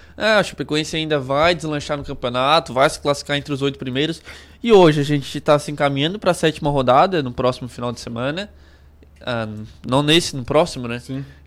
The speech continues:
Speaker 1: E a Chapecoense tá em último lugar.
Speaker 2: A gente tá falando
Speaker 1: Piorou.
Speaker 2: a gente tá falando de um time que fez seis jogos.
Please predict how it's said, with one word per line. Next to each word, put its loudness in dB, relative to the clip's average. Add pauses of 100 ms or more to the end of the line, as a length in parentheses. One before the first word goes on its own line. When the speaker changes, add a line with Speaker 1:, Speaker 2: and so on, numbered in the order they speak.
Speaker 1:
E -2
a -2
Chapecoense -8
tá -4
em -6
último -10
lugar. 2
Speaker 2:
A -6
gente -4
tá -8
falando 6
Speaker 1:
Piorou. 8
Speaker 2:
a -12
gente -12
tá -8
falando -6
de -10
um -6
time -4
que -14
fez -2
seis -2
jogos. 0